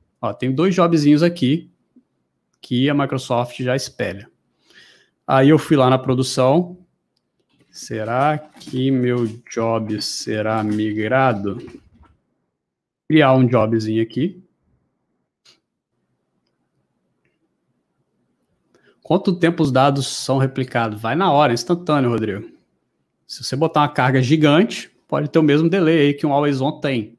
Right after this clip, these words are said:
mas, é, o mirror, o espelhamento ali do always on é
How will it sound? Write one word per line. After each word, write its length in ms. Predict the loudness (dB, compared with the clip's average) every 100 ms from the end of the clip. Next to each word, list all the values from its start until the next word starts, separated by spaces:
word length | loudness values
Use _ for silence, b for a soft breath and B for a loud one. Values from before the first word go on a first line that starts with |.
| _
mas, 640 | -12 -10 -10 -10 -12 -12 _ _ _ _ _ _ _ _ _ _ -18
é, 160 | -14 -12
o 80 | -10
mirror, 540 | -8 -6 -4 -4 -6 -10
o 200 | -10 -10
espelhamento 680 | -8 -4 -2 0 -2 0
ali 220 | -2 -2 0
do 100 | 0
always 300 | 0 -4 -6
on 240 | -4 -2
é 180 | -2